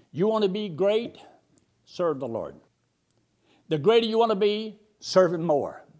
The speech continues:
Serving the Lord is serving people. Remember, Christ says he did not come to be ministered unto, but to minister and give his life a ransom for many.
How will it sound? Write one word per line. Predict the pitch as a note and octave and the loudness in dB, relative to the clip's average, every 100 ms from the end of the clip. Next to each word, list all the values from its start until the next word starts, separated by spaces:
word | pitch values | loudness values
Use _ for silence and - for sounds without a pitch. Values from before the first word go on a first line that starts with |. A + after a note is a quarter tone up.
| _ _ _ _ _ _ _ | _ _ _ _ _ _ _
Serving | - A3+ B3 A#3+ A3 | -4 2 4 2 0
the | G3+ | 0
Lord | G3 A3+ F3+ F3+ | 4 6 4 2
is | C#3 | -6
serving | - F#3 D#3+ C#3+ | -6 -6 -4 -6
people. | E3 C#3 - C2 - - _ _ _ - | -6 -8 -8 -16 -18 -20 _ _ _ -4
Remember, | D3 G#3+ F#3+ | -2 0 -2
Christ | - F#3+ F#3+ F#3 | -2 0 0 0
says | F#3+ D#3 | -2 0
he | D#3+ | -2
did | D#3+ F#3 | -4 -4
not | F3 - | -6 -6
come | F3 E3 | -6 -6
to | |
be | D3 C#3 | -4 -4
ministered | C#3+ F#3 G3 - F3+ | -4 -6 -6 -8 -6
unto, | F3+ F3+ F3+ F#3 | -6 -4 -4 -2
but | D#3 | -4
to | - | -6
minister | C#3 E3 F#3+ - F#3+ | -6 -6 -8 -8 -6
and | C#3+ | -6
give | D#3+ | -6
his | D#3+ | -6
life | C#3 D#3 D#3+ | -4 -4 -2
a | C3 | -4
ransom | B2+ C#3+ C#3+ D3 | -4 -6 -8 -10
for | C3 C3 | -8 -6
many. | C3+ G2+ | -6 -8